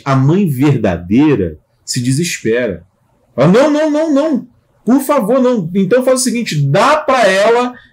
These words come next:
essa criança, mas não mata a criança, por favor." Né? Enquanto a outra, que não era a mãe verdadeira,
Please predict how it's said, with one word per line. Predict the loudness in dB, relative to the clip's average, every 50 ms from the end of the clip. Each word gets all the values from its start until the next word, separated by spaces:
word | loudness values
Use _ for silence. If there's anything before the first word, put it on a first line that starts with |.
| _ _ _
essa | 2 2 2 2 2 0
criança, | 0 0 0 0 2 2 2 0 0
mas | 0 2 2 2
não | 2 2 2 2 0
mata | 0 0 2 2 0 2 0 0
a | 0
criança, | 0 2 2 4 4 4 2 2 0 -2 -2
por | -2 0 0 0 0
favor." | 0 0 0 0 2 2 2 0 0 -2 -8 _ _ _ -20 -20 -20 -20 _ _
Né? | -2 0 2 2
Enquanto | 0 0 2 2 0 0 0 0 0
a | 0 2
outra, | 2 2 2 2 0 -2 -4 -4 -2 0 2 2 2 0
que | -2 -2 -2
não | -2 0 -2 0 0 0 0
era | 0 0 0 0 0 0
a | 0 -2
mãe | -2 -2 -2 0 -2 -2
verdadeira, | -2 -2 -2 -2 -2 -2 -2 -2 0 0 2 2 2 2 0 -2